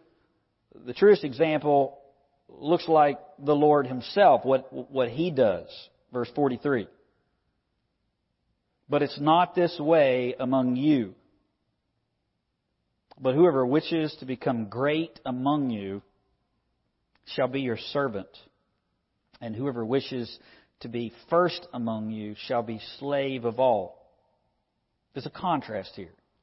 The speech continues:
Now, we've covered these passages before, or the meaning before about, about a servant and a slave, the,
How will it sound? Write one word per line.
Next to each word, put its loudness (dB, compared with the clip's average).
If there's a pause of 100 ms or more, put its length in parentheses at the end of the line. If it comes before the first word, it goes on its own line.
(1040)
Now, -4
we've -2
covered 2
these -6
passages -2
before, 0 (200)
or -2
the -2
meaning -2
before 0
about, 2 (200)
about 0
a -10 (120)
servant 2
and -8
a -14 (120)
slave, -2 (200)
the, -16